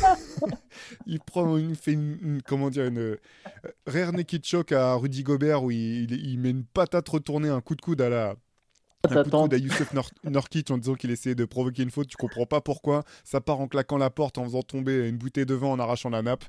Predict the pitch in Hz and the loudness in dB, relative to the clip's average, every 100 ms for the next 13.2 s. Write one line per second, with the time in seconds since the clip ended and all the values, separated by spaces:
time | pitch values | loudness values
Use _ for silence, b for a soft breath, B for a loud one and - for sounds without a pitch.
0 | - - 147 - - 190 - 156 147 139 | -16 -6 -4 -2 -4 -2 0 0 0 -2
1 | 131 151 131 131 123 135 - b b - | -2 -4 -2 -2 0 0 -4 b b -8
2 | 113 117 127 131 117 156 147 135 143 135 | -4 0 0 -2 -4 -4 -2 -4 -4 -4
3 | - 120 123 120 135 135 - b b b | -6 -8 -6 -4 -4 -4 -6 b b b
4 | - 104 104 107 101 117 - 131 - 127 | -8 -6 -2 -2 -4 -6 -6 -6 -6 -6
5 | 127 135 135 117 110 107 - 139 117 131 | -4 -4 -4 -2 -2 -2 -6 -12 -2 0
6 | 131 147 143 127 120 110 107 101 98 110 | 0 -2 -2 0 0 0 -2 -6 -8 -12
7 | _ _ _ - 139 131 135 139 139 117 | _ _ _ -8 -4 0 0 0 0 0
8 | 113 117 117 131 127 120 120 156 135 113 | -2 -4 -6 -6 -4 -2 0 0 0 -2
9 | 120 117 120 139 117 104 95 - _ - | -2 -2 -6 -6 -4 -4 -6 -12 _ -4
10 | 120 - 147 - 131 - - 147 117 - | -4 -2 -2 0 -4 -6 -8 -6 -6 -8
11 | 117 135 147 b b b 104 101 117 120 | -4 -2 -2 b b b -10 -4 -4 -2
12 | 131 113 - - 113 107 110 110 120 110 | -2 -4 -6 -2 0 0 -2 -2 -4 -6
13 | - | -10